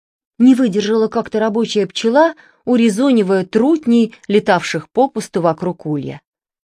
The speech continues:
«Вам бы только не работать! Постыдились бы! Куда ни глянь, все трудятся, делают запасы впрок.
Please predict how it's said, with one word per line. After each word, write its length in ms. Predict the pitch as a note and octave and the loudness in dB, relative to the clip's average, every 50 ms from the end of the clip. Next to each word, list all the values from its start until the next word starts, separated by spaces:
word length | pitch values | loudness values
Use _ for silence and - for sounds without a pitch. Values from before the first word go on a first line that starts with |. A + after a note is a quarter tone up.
| _ _ - | _ _ -6
«Вам 320 | - D4+ - - A3 G3+ F#3+ | -2 0 2 2 2 2 2
бы 160 | A#3 A3+ A3+ | 2 2 2
только 400 | - A#3 F3+ C#3+ D#3 - - G#3 | 2 2 0 0 0 -2 -2 0
не 160 | G#3 G#3 G#3 | 2 2 4
работать! 760 | G#3 G3+ G3 F3 F3+ F#3+ - - - - D3 - - - - _ _ _ _ _ - | 4 2 2 2 2 0 0 -2 -4 -16 -18 -18 -18 -20 -20 _ _ _ _ _ 0
Постыдились 1400 | G3+ G#3 F#3+ F#3 F3+ - - _ - A3 G3+ F#3+ F#3 F#3 F#3 A3+ C#4 C#4+ B3+ G3+ F3 E3 E3 F#3 F3+ F3+ F3 F3+ | 2 2 2 2 0 -4 -6 _ 2 2 4 2 0 -2 -2 -2 0 0 0 0 -2 -2 -2 -2 -2 -2 -2 -4
бы! 280 | E3+ E3 F#3+ F3 D#3 - _ _ _ _ _ _ _ | -6 -4 -4 -4 -4 -8 _ _ _ _ _ _ _
Куда 420 | - G#4 F4+ C#4+ A#3 A#3 G3+ F3 E3+ | 0 0 2 2 2 2 2 2 2
ни 200 | E3+ E3+ F3+ F3 | 0 0 -2 -2
глянь, 420 | D#3 F3+ G3 A3 G#3 F#3+ F#3 F#3+ | 0 0 0 0 0 0 -2 -4
все 400 | F#3 - - - F3 F3 G#3 C4 | -8 -10 -10 -4 -2 0 0 0
трудятся, 720 | C4 - G#4 F#4+ C#4 G3+ D3+ D#3 D#3 D#3 - - - D3+ - _ _ _ _ _ - | 0 0 0 2 2 0 0 -2 -8 -10 -12 -18 -18 -18 -18 _ _ _ _ _ -6
делают 500 | F#3 F3+ G#3+ G3 D#3+ E3+ E3+ F3 F3+ D#3+ | -2 0 2 2 4 4 2 2 0 -2
запасы 840 | D#3 F3+ G#3 F3 - _ - D#3+ E3+ G#3+ B3+ A#3+ F#3 F3+ - F#3+ F3 | 0 0 0 0 0 _ 0 2 2 4 4 2 0 -2 -4 -6 -8
впрок. 600 | E3+ - _ - F3 F3 E3 D3 C#3 _ - - | -8 -8 _ -4 -2 -2 -2 -2 -4 _ -16 -20